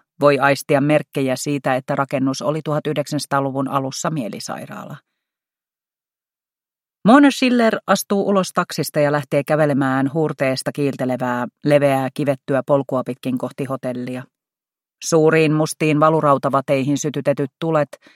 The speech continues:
langettavat maahan tanssivia varjoja, ja suurista ikkunoista loistaa ulos lämmintä valoa. Kylmyys nipistelee poskia Monan silmäillessä hotellia, ja hänen odotuksensa kasvavat. Miten on mahdollista, ettei hän ole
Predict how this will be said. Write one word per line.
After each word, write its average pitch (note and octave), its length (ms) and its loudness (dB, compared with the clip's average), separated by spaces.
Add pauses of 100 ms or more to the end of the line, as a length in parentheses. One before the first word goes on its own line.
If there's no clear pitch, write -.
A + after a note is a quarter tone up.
(280)
langettavat D#3+ 600 4
maahan E3 400 6
tanssivia C3 600 0
varjoja, B2+ 520 -2 (480)
ja E3 60 0
suurista G3 440 2
ikkunoista C3 580 -2
loistaa C3 400 0
ulos C3 340 -4
lämmintä B2+ 460 -2
valoa. B2 360 -10 (1300)
Kylmyys D3 480 0
nipistelee C#3+ 560 0
poskia C3+ 420 0
Monan C#3 300 2
silmäillessä C3+ 640 -2
hotellia, B2+ 580 -4 (680)
ja D#3 60 0
hänen D#3+ 280 4
odotuksensa C3 680 -4
kasvavat. C#3+ 520 -8 (1080)
Miten C#4 280 4
on D3+ 100 2
mahdollista, B2 580 -2
ettei B2+ 240 -4
hän C3+ 160 0
ole C#3 120 4